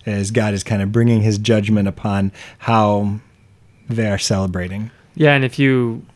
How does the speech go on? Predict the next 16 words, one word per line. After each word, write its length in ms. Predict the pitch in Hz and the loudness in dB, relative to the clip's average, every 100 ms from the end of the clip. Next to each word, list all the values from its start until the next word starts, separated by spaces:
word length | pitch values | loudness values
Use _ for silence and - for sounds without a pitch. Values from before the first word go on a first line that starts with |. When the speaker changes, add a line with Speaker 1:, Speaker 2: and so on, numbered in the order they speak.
| - | -8
Speaker 2:
kind 200 | 160 156 | 0 2
of 40 | 143 | 2
even 260 | 131 127 | 2 -2
go 520 | 117 123 123 117 113 107 143 - 135 123 | -2 0 0 0 -4 -8 -14 -18 -18 -10
just 240 | 139 123 | -4 -2
that 240 | 127 120 - | 0 0 -2
little 280 | 123 117 | -2 -2
one 220 | 107 120 120 | -2 -4 -4
inch 320 | 113 - - | -6 -10 -6
below 220 | 127 123 | -2 -2
the 100 | 117 | -4
surface 440 | - 117 127 113 | -6 -6 -6 -8
of 140 | 120 107 | -8 -4
that 260 | 117 120 | -4 -4
as 120 | 113 107 | -6 -6
well, 460 | 113 117 110 107 | -2 0 -2 -6